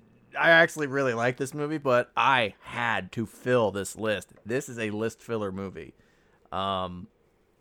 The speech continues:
so that's why it's my number five. I had to put something here, and it just happened to be Belko Experiment. I, it's, it's not the best made movie, and it was not, uh,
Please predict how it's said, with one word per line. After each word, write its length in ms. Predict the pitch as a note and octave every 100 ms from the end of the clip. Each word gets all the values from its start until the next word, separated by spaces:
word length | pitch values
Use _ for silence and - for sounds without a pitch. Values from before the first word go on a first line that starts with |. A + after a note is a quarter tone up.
| _
so 180 | - G2
that's 300 | A2 A#2+ B2+
why 240 | A#2+ A#2
it's 160 | A#2 A2
my 100 | G#2
number 280 | G#2 G2 G2
five. 340 | F#2+ F#2 F2+
I 200 | - B2
had 480 | A2+ - - A2+ A2+
to 80 | A2+
put 240 | - G#2+
something 400 | - G2+ F#2+ G2
here, 320 | G2 G2+ G2 D#2
and 140 | G2
it 40 |
just 180 | G2 G2
happened 320 | - G2 -
to 60 | G2+
be 100 | F#2+
Belko 380 | F2 F2+ - F#2+
Experiment. 480 | - - F#2+ F#2+ F2+ _ _ _ _
I, 120 | A#1 - - F2+ D3
it's, 320 | C#3 - - -
it's 260 | C3+ -
not 260 | D3 D#3 E3
the 80 | C3+
best 360 | C3+ C3 -
made 240 | C#3 C3+ A#2+
movie, 340 | C3 B2+ B2+
and 100 | A2
it 80 | A2+
was 220 | A2 G2+
not, 300 | A#2 A#2 A#2 -
uh, 140 | E2